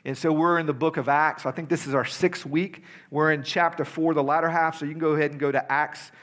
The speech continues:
four thirty-two, and we're gonna read through Acts five eleven. Now, the full number of those who believed were of one heart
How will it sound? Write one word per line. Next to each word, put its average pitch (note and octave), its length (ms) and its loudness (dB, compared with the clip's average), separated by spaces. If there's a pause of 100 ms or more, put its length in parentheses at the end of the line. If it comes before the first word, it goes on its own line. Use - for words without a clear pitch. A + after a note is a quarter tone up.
(200)
four E3+ 400 0
thirty-two, F3+ 720 0
and D3 100 -2
we're D3+ 80 0
gonna E3 160 4
read D#3 480 0
through C#3+ 460 0
Acts - 480 0 (640)
five D3+ 380 2
eleven. B2+ 500 2 (1600)
Now, E3+ 320 2
the E3+ 140 2
full A3 340 0
number F3+ 400 2
of B2+ 140 0
those D#3 320 2
who D#3+ 100 -6
believed C#3+ 720 0
were C3+ 220 2
of C3+ 120 2
one C#3 320 0
heart D3 460 0